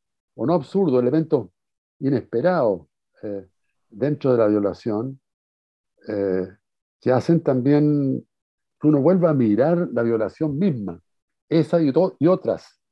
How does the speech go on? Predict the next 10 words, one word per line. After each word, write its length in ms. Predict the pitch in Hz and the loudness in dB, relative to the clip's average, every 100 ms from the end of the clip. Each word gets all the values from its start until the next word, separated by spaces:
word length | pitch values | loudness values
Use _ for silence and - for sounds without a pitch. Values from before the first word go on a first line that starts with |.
| _ _ _ _ | _ _ _ _
que 80 | - | -10
vuelva 180 | 135 170 | -4 -4
a 40 | |
preguntarse 680 | 143 123 110 - 160 160 175 | -4 -4 -6 -6 -6 -4 -4
sobre 260 | - 147 131 | -4 -6 -4
una 140 | 127 | -4
violación. 540 | 117 107 82 - 127 | -4 -4 -6 -6 -6
O 300 | 78 _ _ | -6 _ _
sea, 180 | - 113 _ _ _ _ _ _ | -10 -10 _ _ _ _ _ _
son, 220 | - - | -12 -12